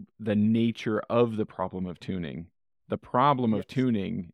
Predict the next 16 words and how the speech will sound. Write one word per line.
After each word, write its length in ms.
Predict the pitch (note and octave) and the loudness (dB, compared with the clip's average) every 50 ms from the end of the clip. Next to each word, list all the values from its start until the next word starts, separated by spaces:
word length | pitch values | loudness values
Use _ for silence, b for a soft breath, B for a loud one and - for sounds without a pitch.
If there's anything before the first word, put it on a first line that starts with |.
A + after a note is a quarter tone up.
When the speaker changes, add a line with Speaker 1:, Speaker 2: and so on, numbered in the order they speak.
| _ - | _ 0
Speaker 1:
immediately 540 | A2 A2+ C3+ D#3 E3 D3 B2+ A2 F#2+ G2 | 2 4 4 4 6 6 4 4 4 0
to 140 | F#2 - G#2 | -2 -2 0
me 120 | G#2+ G#2+ G2+ | 0 0 0
sounds 640 | - - A#2+ A#2 A2 G#2+ G2+ F#2+ F2+ F#2 F#2+ - - _ | -2 -2 -2 0 0 0 0 -2 -2 -4 -6 -8 -10 _
like 200 | - G2+ G2 - | -4 -4 -4 -2
such 200 | - - G#2+ - | -4 -4 -2 -2
a 60 | G2 | 0
negative 640 | F#2 F#2+ G2+ G#2 G#2 G#2 G#2 F#2+ G#2 E2+ F#2 F2+ F2 | 0 2 2 2 2 0 0 0 -2 -2 -2 -6 -8
thing 300 | - - G#2+ G#2 G2+ G2 | -6 -4 -4 -2 -2 -2
that 80 | F2 - | -4 -4
we 160 | - E2+ F2+ | -4 -4 0
all 240 | F#2+ G2+ A#2 A#2 A2 | 2 4 4 4 4
have 240 | G#2 G2+ G2+ F#2+ F2+ | 2 0 -2 -2 -2
to 120 | - G2 F#2 | -6 -8 -8
deal 440 | D#2 - _ A2 A2+ A#2+ A#2 A2 | -8 -10 _ -2 0 0 0 0
with, 240 | G#2 G2 F2 D#2 - | 0 -2 -4 -6 -8